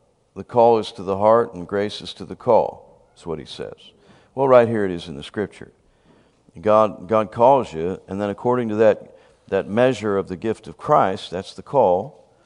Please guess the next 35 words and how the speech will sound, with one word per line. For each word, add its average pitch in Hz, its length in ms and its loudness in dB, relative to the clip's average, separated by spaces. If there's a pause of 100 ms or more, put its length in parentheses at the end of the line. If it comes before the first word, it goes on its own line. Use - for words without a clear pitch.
(300)
then 113 380 -4
there's 113 240 -6
grace 135 400 0 (220)
added 120 480 -2
to 190 240 -4
that. 58 340 -10 (1900)
And 139 140 -2
it's 143 220 -2
even 160 220 -2
in 151 120 -2
that, 156 180 2
it's 113 200 -8
unique. 104 800 -6 (240)
That's - 200 -8
what 131 100 4
I 113 40 8
love 104 280 6
about 82 280 -4
the - 60 -20
grace 82 380 -8
of - 120 -20
God. 55 320 -18 (1120)
There's 143 260 0
no 180 220 4
two 165 300 -6
pastors 120 680 0
the 80 80 -18
same, 90 540 -6
and 92 120 -8
if 101 180 -8
there 101 200 2
are, 107 400 6
shame 139 380 -6
on 78 260 -4
them. 73 240 -10